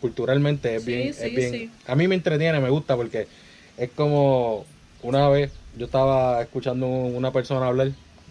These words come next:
Speaker 1: eh, un americano, que vino a Puerto Rico a cazar iguana.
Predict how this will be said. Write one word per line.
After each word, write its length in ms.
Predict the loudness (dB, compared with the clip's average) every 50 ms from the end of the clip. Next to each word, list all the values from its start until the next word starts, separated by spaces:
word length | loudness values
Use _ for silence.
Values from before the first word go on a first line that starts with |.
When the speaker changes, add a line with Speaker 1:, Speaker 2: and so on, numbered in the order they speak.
| -18 -10
Speaker 1:
eh, 300 | -6 -6 -6 -6 -6 -8
un 80 | -6 -6
americano, 420 | -4 -4 -4 -4 -6 -6 -6 -8 -12 -16 -20 -20 -20 -20 -20 -20 -14 -8
que 120 | -4 -4 -2
vino 160 | 0 0 0
a 40 | 0
Puerto 280 | 0 0 2 2 2
Rico 340 | 4 2 2 0 0 0 0
a 80 | 0 0
cazar 320 | -2 -4 -2 -2 -2 0
iguana. 440 | 0 0 0 0 0 -2 -2 -2 -4